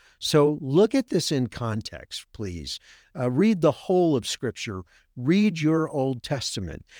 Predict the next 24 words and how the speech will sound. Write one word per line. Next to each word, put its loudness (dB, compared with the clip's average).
And 2
to 2
conservatives 2
who 4
are 6
not 0
Christians, -2
I 0
would 0
just -2
say, 0
uh, 0
you 2
know, 2
first 0
of -2
all, 2
this -2
is -8
our 0
great -2
ally 2
in 0
the, 0